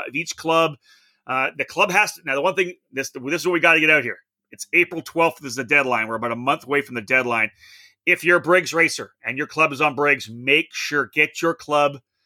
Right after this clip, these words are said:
to sign up with the B-, Briggs Weekly Racing Series, 'cause there's lots of prizes, David, that, that they give out as well.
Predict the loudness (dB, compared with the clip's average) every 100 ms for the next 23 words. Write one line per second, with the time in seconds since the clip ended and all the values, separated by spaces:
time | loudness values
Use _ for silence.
0 | _ -10 -4 0 4 4 2 -2 -6 -8
1 | -6 -6 -4 -2 -2 -4 -4 0 2 2
2 | 0 -4 -2 -2 -4 -6 -6 -8 0 2
3 | 2 0 0 2 2 0 0 0 0 -4
4 | -6 -6 -4 0 0 0 -4 -8 -10